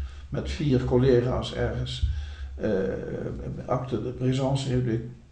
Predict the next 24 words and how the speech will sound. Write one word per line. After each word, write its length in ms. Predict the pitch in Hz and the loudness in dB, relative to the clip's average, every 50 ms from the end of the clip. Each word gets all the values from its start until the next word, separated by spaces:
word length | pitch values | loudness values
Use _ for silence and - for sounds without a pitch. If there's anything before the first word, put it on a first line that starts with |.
| - - - - - - - | -20 -18 -18 -18 -18 -6 0
"Kunnen 220 | - 170 156 151 | 2 2 4 6
jullie 420 | 147 160 185 185 - 147 131 123 117 | 6 6 6 6 6 6 4 4 4
niet, 180 | 123 - - | 2 0 -2
want 220 | - 139 139 139 139 | -2 0 0 0 0
we 60 | 151 | 2
hebben 200 | 151 147 147 139 | 2 2 2 0
geen 160 | - - - | 0 0 0
enkele 380 | 123 123 123 - 160 151 135 131 | 0 0 0 0 -2 -2 -2 -2
cellist." 600 | - - 151 135 151 175 151 - - - - - - - - - - - - - - - - - | -2 -2 0 0 2 0 0 -2 -4 -8 -14 -16 -18 -18 -18 -18 -18 -20 -20 -18 -16 -16 -16 -10
Dus 220 | - - 127 127 127 | -6 -4 -4 -2 -2
toen 140 | 135 135 127 | 0 0 2
zijn 240 | 127 139 135 135 | 2 4 2 2
we 60 | 131 131 | 2 2
met 160 | 131 127 127 | 2 2 2
die 280 | 127 127 123 123 - - | 2 0 0 0 -2 -4
Rick 320 | - 120 131 131 113 - - | -4 0 2 2 2 2 2
Boeschoot, 540 | 123 123 123 127 - 151 151 151 - - | 2 4 6 6 8 8 8 6 4 0
een 200 | - 95 - - | -2 -6 -6 -8
goede 300 | - - - - - - | -6 -4 -2 0 0 0
cellist, 440 | - - - 120 127 - - - - - - - - - - - - - - - - - - | -2 -2 -2 0 0 0 0 -2 -6 -10 -14 -18 -20 -18 -12 -10 -8 -8 -8 -10 -14 -12 -4
en 380 | - 139 135 135 131 123 123 | 2 4 6 6 6 6 6
nog 360 | 123 131 123 127 127 - - - | 6 6 6 6 4 0 -4 -2
het, 400 | 131 127 123 127 127 - - - | -2 0 0 0 0 -2 -4 -4
eh, 60 | - | -4